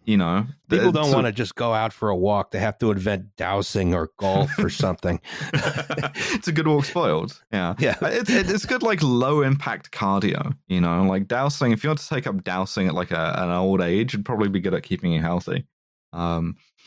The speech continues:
Speaker 1: but I mean, my, my first answer is, uh, like, often people don't believe it. Like, we heard back in the sixteenth century, like, some of these guys were flatly like, "No, this is a stupid idea.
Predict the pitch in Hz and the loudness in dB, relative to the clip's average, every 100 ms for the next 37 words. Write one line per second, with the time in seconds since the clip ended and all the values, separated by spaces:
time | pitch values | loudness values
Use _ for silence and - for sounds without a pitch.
0 | _ _ - 101 92 _ _ _ _ - | _ _ -4 -2 -2 _ _ _ _ -4
1 | 139 143 123 117 - 139 143 143 165 151 | 0 2 0 -2 -4 0 2 0 0 0
2 | 131 110 101 107 95 87 - - 98 - | 0 0 2 2 2 0 -4 -4 -4 -4
3 | 123 107 95 - 110 107 135 131 131 104 | -2 0 0 -6 -6 0 0 2 0 -2
4 | - 82 87 - 107 107 110 139 - _ | -4 -2 -2 -2 0 0 2 -2 -4 _
5 | - 92 85 - _ - 98 113 95 95 | -8 -4 -4 -6 _ -8 -4 0 2 4
6 | 95 95 80 - 101 - 101 98 117 - | 4 0 -2 -6 -6 0 2 2 -2 -2
7 | 123 151 147 - 87 87 - 101 90 95 | 0 2 2 2 0 -2 0 0 2 0
8 | - 95 95 95 - 98 92 92 92 90 | 0 0 0 -4 -4 -2 0 0 0 -2
9 | - - 98 85 80 76 - 90 78 78 | -6 0 2 2 0 -4 -2 -2 -2 -2
10 | 78 78 - | -2 -2 -4